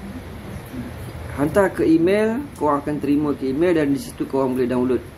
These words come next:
Ha. Sekian untuk saya tunjuk ini.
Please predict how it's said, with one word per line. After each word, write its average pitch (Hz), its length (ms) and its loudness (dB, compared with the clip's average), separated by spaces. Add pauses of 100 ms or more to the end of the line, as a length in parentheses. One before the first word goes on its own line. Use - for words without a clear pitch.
(1800)
Ha. 64 180 -6 (1120)
Sekian 180 480 0 (1300)
untuk 131 320 0
saya 131 320 2
tunjuk 117 320 0 (160)
ini. 98 200 -4